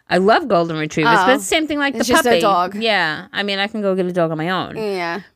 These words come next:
Speaker 1: But I'm, yeah.
Speaker 2: I don't, I guess, yeah.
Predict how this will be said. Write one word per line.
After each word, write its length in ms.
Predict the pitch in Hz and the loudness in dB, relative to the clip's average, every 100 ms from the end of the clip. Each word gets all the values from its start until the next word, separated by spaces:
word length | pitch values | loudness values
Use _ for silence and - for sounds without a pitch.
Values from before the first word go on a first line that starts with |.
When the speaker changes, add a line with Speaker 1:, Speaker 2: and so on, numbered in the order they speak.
| _ | _
Speaker 1:
But 360 | 160 160 151 - _ _ _ _ _ _ - | 2 2 0 -8 _ _ _ _ _ _ -16
I'm, 240 | 170 139 - _ _ _ _ _ _ _ _ _ | -14 -14 -18 _ _ _ _ _ _ _ _ _
yeah. 300 | - 143 147 - | -14 -12 -10 -2
Speaker 2:
I 220 | 269 240 | 0 2
don't, 100 | 220 | 2
I 140 | 240 | 0
guess, 400 | 233 220 226 - | 2 0 0 -4
yeah. 460 | - 240 226 220 | -6 -2 0 0